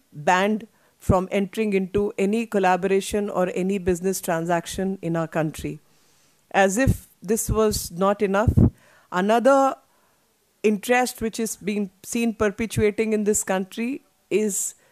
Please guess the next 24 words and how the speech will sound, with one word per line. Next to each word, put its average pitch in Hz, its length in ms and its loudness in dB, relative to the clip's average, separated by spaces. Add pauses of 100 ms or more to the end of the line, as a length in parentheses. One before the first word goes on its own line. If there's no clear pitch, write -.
(520)
a 185 80 0
Taliban 220 680 2
cleric 202 500 -2 (580)
who 214 200 -2
was 208 720 0 (280)
allowed 202 540 2 (200)
to 220 80 -4
participate 208 880 0
in 196 160 0
a 175 60 0
conference 190 760 -2 (460)
under 208 240 2
the 196 400 -4 (100)
very 202 440 0
eyes 185 720 -2 (300)
of - 500 0 (540)
our 175 360 2
intelligence 196 640 2
agencies 208 800 -2 (360)
in 190 180 -2
the 180 100 2
state 185 340 -2
of 170 240 -4
Goa. 175 360 2